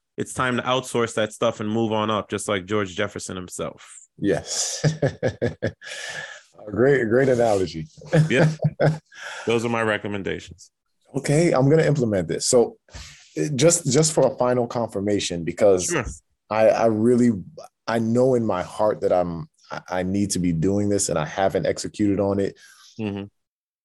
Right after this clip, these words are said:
Speaker 2: Hiring the property manager, and they come at a, at the, the one that I've met with that I think is great for the position, who I know that they come highly recommended.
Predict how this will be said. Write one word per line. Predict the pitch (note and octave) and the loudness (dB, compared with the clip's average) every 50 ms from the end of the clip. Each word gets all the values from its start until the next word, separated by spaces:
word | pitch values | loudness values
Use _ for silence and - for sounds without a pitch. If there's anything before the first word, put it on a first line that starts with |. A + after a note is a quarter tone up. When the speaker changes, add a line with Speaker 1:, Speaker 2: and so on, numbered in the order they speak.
| _ _ _ _ - | _ _ _ _ -8
Speaker 2:
Hiring | - - - - A#2 B2 C#3 C#3+ D3 D3 D3 D3 C#3+ C3+ C3+ C#3 - - - _ - | -6 -6 -2 0 2 4 4 6 6 6 4 4 2 0 -2 -4 -6 -10 -14 _ -6
the | - G2+ - | -4 -4 -2
property | - A#2+ A2 G#2+ - G#2 F#2+ | 2 4 2 4 4 2 0
manager, | E2+ F2+ F2 D2+ D2+ D#2 - - | 0 0 -2 -2 -4 -4 -6 -2
and | G2 A#2 C#3 | 0 4 4
they | D3+ | 4
come | D3+ D3+ F3 G#3 | 4 4 4 4
at | F#3 D3 B2+ | 6 6 6
a, | G#2+ F2+ - - _ - | 6 4 2 -4 _ 0
at | - - - - A#2 A2+ G#2+ G#2 | 0 0 0 0 -6 -6 -6 -2
the, | A2 G#2+ - - G#2+ | -4 -4 -4 -2 0
the | A2+ A2 | 0 2
one | A#2 C3+ D3+ | 4 4 4
that | D3 C3+ C3 | 4 6 6
I've | B2 A#2+ A2+ G#2 F#2+ F#2 - | 6 6 6 4 0 -12 -14
met | - A2 A2 A2 C3 - | -8 -4 -2 -2 -2 0
with | B2+ B2 B2 A#2+ A#2+ A#2+ | 2 2 4 2 2 2
that | G#2+ G2 F#2 | 2 4 4
I | F#2+ - | 4 2
think | - A2+ A2+ G2 A2 | 2 -2 -4 -2 -2
is | G2+ F#2 - | -4 -4 -6
great | F2+ D#2+ F2+ G#2 G#2 - - | -8 -2 0 2 2 0 0
for | - G#2+ | -2 0
the | G2+ G2 | 0 0
position, | - G2+ F#2 F#2 G#2 G2 - G#2 G2+ F#2+ F#2+ F#2 - _ - - - _ _ _ _ - | -2 -2 -2 0 -2 -2 -2 -2 -4 -2 -4 -6 -8 _ -20 -20 -20 _ _ _ _ -4
who | A#2 A#2+ A#2+ A2+ G2+ F2+ | 0 2 4 4 4 4
I | F2 G#2 | 4 2
know | A2 A2 A#2 A2+ A2 | 4 4 4 4 6
that | A2 G#2+ G2+ F2+ D#2+ | 6 6 4 4 2
they | G#2 G2 F#2 | 0 0 0
come | D#2 - A2 G2 | 0 -2 -2 -2
highly | F#2 G2+ G2 G2 G2 F#2+ | -2 -2 0 0 2 2
recommended. | F#2+ F2+ - E2+ F#2 G2+ G2+ G2+ G2 F#2+ F#2 - | 2 2 2 0 0 0 0 0 0 0 0 -2